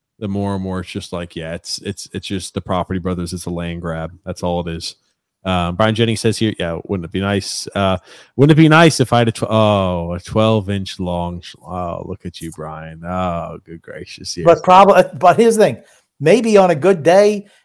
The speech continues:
Speaker 2: and, you know, there's some type of wind tunnel, maybe that works for you, Brian. But, you know, most times, it's probably not gonna be like that.
Speaker 1: If you measure from your belly button, who knows? Maybe that works too."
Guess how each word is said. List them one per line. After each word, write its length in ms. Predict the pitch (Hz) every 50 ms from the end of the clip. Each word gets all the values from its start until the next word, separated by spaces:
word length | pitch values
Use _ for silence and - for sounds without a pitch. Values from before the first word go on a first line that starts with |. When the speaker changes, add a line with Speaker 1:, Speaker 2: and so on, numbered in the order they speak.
| _ -
Speaker 2:
and, 260 | 147 151 151 151 151
you 80 | 160 156
know, 140 | 151 147
there's 180 | 139 143 143 -
some 160 | - 170 160
type 220 | 151 165 160 156 147
of 80 | 135
wind 260 | 131 151 190 208 202
tunnel, 300 | - 175 165 151 143 139
maybe 300 | 135 143 147 156 151 156
that 200 | 151 147 135 139
works 300 | 139 139 143 143 139 -
for 200 | - - 135 135
you, 140 | 135 131 127
Brian. 320 | 123 123 131 131 135 143 151 156
But, 160 | 156 - _ _ _ _ _ -
you 60 | 190
know, 280 | 180 160 160 156 - -
most 560 | 165 143 151 175 208 254 311 320 - - -
times, 440 | - 165 143 143 151 165 190 - -
it's 120 | - _ _ -
probably 560 | - - 190 214 220 208 196 180 196 196 196
not 240 | 190 185 190 185 -
gonna 160 | 190 185 185
be 140 | 175 196 185
like 260 | 170 - - _ _ _
that. 200 | - - - - _ _ -
Speaker 1:
If 140 | 110 101 -
you 80 | 110
measure 320 | 107 113 117 113 113 113 104
from 180 | - 110 104
your 140 | 101 101 95
belly 260 | 92 110 113 117 117
button, 480 | 104 101 104 107 110 101 107 107 104 98
who 180 | 95 104 107
knows? 320 | 98 90 87 87 90 90 -
Maybe 200 | 107 101 95 101
that 160 | 101 92 101
works 260 | 104 101 95 - -
too." 220 | - 110 98 82